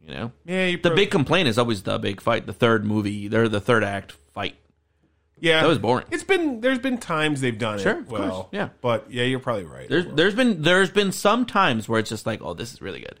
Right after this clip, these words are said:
Speaker 2: Yeah.
Speaker 1: But mostly it's just like, "Ugh, my eyes gloss over."
Speaker 2: Yeah,
Speaker 1: you
Speaker 2: good
Speaker 1: know?
Speaker 2: point.
Speaker 1: It's the least, the least important part of the movie, the, the least engaging part of the
Speaker 2: Yeah.
Speaker 1: movie.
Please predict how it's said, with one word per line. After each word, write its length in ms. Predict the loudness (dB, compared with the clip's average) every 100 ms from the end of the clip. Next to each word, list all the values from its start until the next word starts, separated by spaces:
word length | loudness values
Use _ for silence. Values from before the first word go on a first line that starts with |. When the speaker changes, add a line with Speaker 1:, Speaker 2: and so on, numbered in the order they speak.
| -12
Speaker 2:
Yeah. 200 | -12 0
Speaker 1:
But 260 | 0 2 0
mostly 540 | 4 4 4 2 2
it's 120 | 2
just 160 | -2 -2
like, 240 | -4 -4 -10
"Ugh, 200 | -12 -12 -14 -10
my 180 | -8 -8
eyes 120 | -10
gloss 280 | -8 -8 -8
over." 220 | -10 -10
Speaker 2:
Yeah, 80 | -10
Speaker 1:
you 40 | -8
Speaker 2:
good 120 | -10
Speaker 1:
know? 60 | -10
Speaker 2:
point. 120 | -14 _
Speaker 1:
It's 80 | _
the 60 | -10
least, 260 | -6 -6 -8 -12 -6
the 100 | 0
least 440 | 2 2 0 -8 -14 _ _ _ _ _
important 560 | -4 2 4 4 0 0
part 220 | 0 2
of 80 | -4
the 60 |
movie, 200 | -6 -4
the, 140 | -4 -4
the 200 | -4 -2
least 220 | 0 -2
engaging 500 | -4 -4 -4 -6 -8
part 180 | -12 -14
of 80 | -12
the 60 | -12
Speaker 2:
Yeah. 80 |
Speaker 1:
movie. 240 | -12 -18